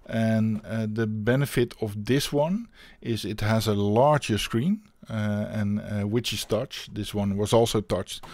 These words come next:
but since I, um, stored it incorrectly, I broke it. So the, the touch was no longer working, so I could still use, like, the jog shuttle, uh, in there, but no longer the touch. So that's the reason that I'm storing it in these cases now.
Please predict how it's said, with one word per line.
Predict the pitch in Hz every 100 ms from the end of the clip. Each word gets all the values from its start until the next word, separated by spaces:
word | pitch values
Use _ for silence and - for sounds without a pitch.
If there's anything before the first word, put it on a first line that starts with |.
| - -
but | 107
since | 117 110 104
I, | 101 107 101 -
um, | 98 104 104 101 101 107 - - -
stored | - 151 151 131
it | 113
incorrectly, | 95 120 120 117 - 107 117
I | 113 107
broke | 110 117 156
it. | 156
So | - 107 107
the, | 107 110
the | 107 113 107 107 107 - - - -
touch | 135 123 -
was | 113
no | 120 113
longer | 110 110 107
working, | 101 107 120 135 123
so | 101
I | 107
could | - -
still | - 104 101 -
use, | 107 107 107 -
like, | 104 104
the | 104
jog | 104 110 -
shuttle, | - 101 101 101 101 98
uh, | 104
in | 107 107
there, | 101 98
but | 98 101 101
no | 95 107 104
longer | 101 98
the | 95
touch. | - 123 -
So | 104 95
that's | 98 -
the | 104
reason | 104 98 101
that | 98
I'm | 95 101
storing | 110 98 101
it | 98 -
in | 101 98
these | 101 -
cases | 127 123 135 127
now. | 135 180